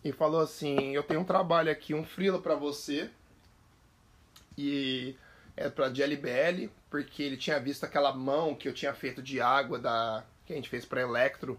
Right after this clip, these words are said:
que foi um tra-, foi o trabalho mais publicado meu na época, saiu em várias revistas nos Estados Unidos, saiu até numa revista da Itália.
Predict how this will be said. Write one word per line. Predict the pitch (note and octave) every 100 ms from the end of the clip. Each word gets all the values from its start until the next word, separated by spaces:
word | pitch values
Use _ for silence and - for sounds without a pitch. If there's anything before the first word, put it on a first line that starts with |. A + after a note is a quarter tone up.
| - - - -
que |
foi | - C3
um | A#2+
tra-, | C3+ C3+ -
foi | -
o | C#3
trabalho | C3 C3 C3 B2+ B2
mais | C3 C#3
publicado | D#3+ D3 C#3 C#3+ C3+
meu | C3+ C3+ C#3 C3 - _ - - - - - - - - - -
na | C3 A#2+
época, | B2 C#3+ -
saiu | B2+ B2+ B2+
em | B2+
várias | C3 C#3 C3
revistas | B2+ B2+ C3+
nos | -
Estados | C3+
Unidos, | C3 C3+ C3
saiu | C3+
até | D3+
numa | D3+ D#3
revista | C#3+ -
da | C#3 C3
Itália. | - B2 B2+ C#3 -